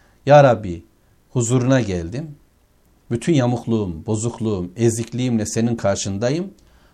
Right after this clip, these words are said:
Buyur, beni sen yeniden şekillendir. Zihnimi, kalbimi." Oturacağım ayetlerin karşısına, Zümer suresi, Zuhruf suresi ve Rabbim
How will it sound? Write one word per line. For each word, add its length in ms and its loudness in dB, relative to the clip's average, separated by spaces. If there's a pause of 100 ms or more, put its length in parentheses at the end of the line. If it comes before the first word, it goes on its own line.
(140)
Buyur, 440 2 (340)
beni 360 0
sen 440 -2 (500)
yeniden 600 2 (240)
şekillendir. 1040 -6
Zihnimi, 600 -2
kalbimi." 500 -4 (1040)
Oturacağım 680 4
ayetlerin 600 0
karşısına, 560 -2 (500)
Zümer 300 2
suresi, 540 -4
Zuhruf 340 -4
suresi 640 -2 (120)
ve 120 4
Rabbim 460 0